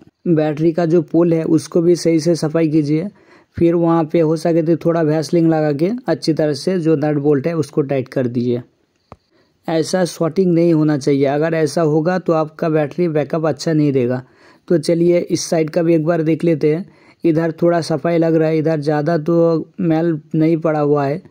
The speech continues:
तो थोड़ा सा देख लेते हैं। तो एक बार इस तरफ भी थोड़ा देख लेते हैं। तो देखिए, इस तरफ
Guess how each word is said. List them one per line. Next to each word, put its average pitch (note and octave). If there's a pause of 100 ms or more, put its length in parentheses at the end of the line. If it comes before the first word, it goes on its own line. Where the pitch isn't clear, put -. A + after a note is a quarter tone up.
(400)
तो D#3
थोड़ा D#3+
सा D#3+
देख D#3
लेते D3+
हैं। D#3+ (1080)
तो F3
एक D#3
बार D#3
इस D3+
तरफ D#3
भी D3
थोड़ा D#3
देख D3+
लेते C#3+
हैं। E3+ (1900)
तो E3+
देखिए, D#3+
इस F3+
तरफ F#3